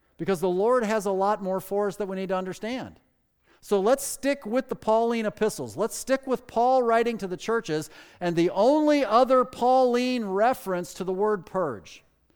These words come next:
it's in Second Timothy two twenty-one. Second Timothy two twenty-one. "If a man therefore purge himself," so it's something we do. It's something a Christian has to do. It's not what Jesus did. That's not what we're talking about.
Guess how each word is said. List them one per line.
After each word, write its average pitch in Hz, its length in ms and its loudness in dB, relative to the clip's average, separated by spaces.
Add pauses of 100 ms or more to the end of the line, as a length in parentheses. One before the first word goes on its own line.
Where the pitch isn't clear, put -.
(220)
it's 175 140 -6
in 185 80 -6
Second 160 280 -2
Timothy 156 280 -6
two 160 160 -10
twenty-one. 147 460 -10 (840)
Second 226 360 -2
Timothy 185 300 -2
two 185 140 -8
twenty-one. 160 580 -8 (1080)
"If 180 180 0
a 180 60 0
man 247 340 0
therefore 247 540 4
purge 262 440 -2
himself," 233 840 -4 (480)
so 233 180 2
it's 233 120 0
something 247 380 2
we 320 240 4
do. 143 340 -4 (640)
It's 190 140 -4
something 262 300 0
a 208 60 0
Christian 285 460 -4
has 208 300 -2
to 190 100 -4
do. 160 140 -2
It's 139 140 -6
not 262 160 0
what 285 120 0
Jesus 165 360 -6
did. 131 180 -6
That's 151 220 -4
not 202 100 -4
what 208 80 -6
we're 214 100 -4
talking 170 300 -6
about. 98 320 -10